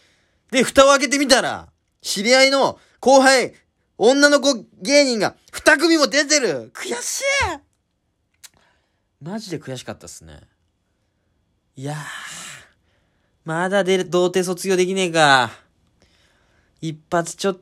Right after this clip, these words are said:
と、ね、卒業し-、決めたかったんすけど、くっそ。っていう話でした。いつ俺がね、テレビの中で空砲で演奏できるか。うーん、夢ですね、本当に。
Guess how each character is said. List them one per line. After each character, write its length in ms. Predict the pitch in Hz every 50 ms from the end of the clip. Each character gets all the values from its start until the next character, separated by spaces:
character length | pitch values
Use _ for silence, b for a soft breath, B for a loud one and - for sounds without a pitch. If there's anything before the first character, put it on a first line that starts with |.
| _ _
と、 920 | 180 180 175 175 170 165 165 165 165 160 160 160 160 156 156 151 151 139
ね、 240 | 156 170 180 175 175
卒 240 | 165 160 151 - 170
業 160 | 175 175 170
し-、 160 | 165 - - _
決 140 | - - 180
め 100 | 180 185
た 100 | 180 196
か 80 | 180 175
っ 100 | 165 165
た 120 | - 139
ん 80 | 131 117
す 60 | -
け 120 | - 120
ど、 80 | 113 113
く 80 | - -
っ 20 |
そ。 440 | - - - - - - - - -
っ 1700 | - - - - - - - _ _ _ _ _ _ _ _ _ _ _ _ _ _ _ _ _ _ _ _ _ _ _ _ - -
て 120 | - 139 135
い 60 | 131
う 60 | 123
話 320 | 120 123 120 123 120 - 131
で 100 | 123 113
し 80 | -
た。 300 | - - 113 110 110 107 B B B B B B B _ _ b b b b b b b b b b b b b b b
い 100 | - 139
つ 160 | 135 - 135
俺 200 | 131 123 123 123
が 100 | 123 123
ね、 240 | 123 135 135 135 131 127 B B B B _ _
テ 120 | - - 127
レ 140 | 123 120 110
ビ 100 | 113 107
の 100 | 107 107
中 260 | 110 113 110 113 107
で 300 | 107 104 98 92 - - _ _ _ _ _ _ _ _ _ _ _ _ -
空 220 | - 131 123 123
砲 180 | 120 127 120 117
で 120 | 120 120
演 120 | 120 120
奏 160 | 117 - 123 120
で 140 | 120 120
き 100 | 120 -
る 100 | 120 120
か。 360 | - - 98 90 - - - - b b b b b b b b b b b b b
う 80 | - 120
ー 420 | 127 131 135 135 135 135 135 135
ん、 100 | 135 131
夢 240 | 131 135 147 175 185
で 100 | 180 165
す 140 | 147 - 131
ね、 160 | 135 147 151
本 240 | 135 135 131 127 120
当 200 | - 131 123 123
に。 380 | 120 120 120 120 117 113 117